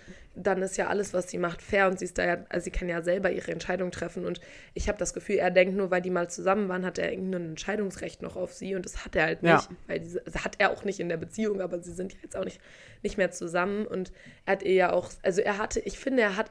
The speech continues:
Speaker 1: ja gefühlt noch seine Chance gehabt, weil sie hat ihn ja gefragt, so, „Ja, was ist denn, wenn wir zu
Speaker 2: Ja,
Speaker 1: Hause sind?“
Speaker 2: und da
Speaker 1: Und dann hat er ja wieder darauf nicht richtig
Speaker 2: Ja.
Speaker 1: geantwortet und dann hat sie für sich, was ich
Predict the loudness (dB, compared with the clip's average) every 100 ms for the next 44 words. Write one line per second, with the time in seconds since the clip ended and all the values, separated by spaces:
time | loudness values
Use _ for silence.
0 | -4 2 2 2 -6 -4 -4 -2 -2 -2
1 | -4 -2 -4 2 2 2 -4 -20 2 4
2 | 4 4 4 2 2 2 2 0 2 2
3 | 0 -6 -4 0 2 2 -2 -2 8 10
4 | 10 6 4 4 8 8 8 6 2 4
5 | 4 4 4 4 4 2 -2 -2 -4 -6
6 | -4 0 8 8 8 0 0 2 2 2
7 | -4 -8 -6 0 2 2 0 -4